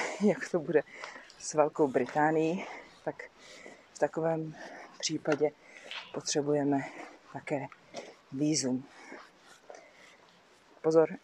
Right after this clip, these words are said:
<laughs> vízum je středního rodu, te-, je to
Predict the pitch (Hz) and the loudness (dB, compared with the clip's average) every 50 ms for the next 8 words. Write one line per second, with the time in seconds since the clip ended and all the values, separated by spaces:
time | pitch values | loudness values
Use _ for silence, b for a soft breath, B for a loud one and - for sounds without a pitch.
0 | - 233 247 226 208 202 190 175 160 165 160 151 185 160 - - 165 160 147 - | 6 6 6 6 2 -4 -8 -10 -10 -8 -2 0 2 2 2 0 0 -2 -2 -4
1 | B B B B B B B B - 170 160 - - - - 170 151 151 170 156 | B B B B B B B B 2 2 2 2 2 2 2 2 2 2 0 0
2 | 151 151 147 151 151 147 165 165 170 B B B B B B B - - - 160 | 2 4 6 6 6 6 4 0 0 B B B B B B B -8 0 0 0
3 | 151 - B B B B B B B B B B - 165 165 - 151 | 0 0 B B B B B B B B B B 4 4 4 4 4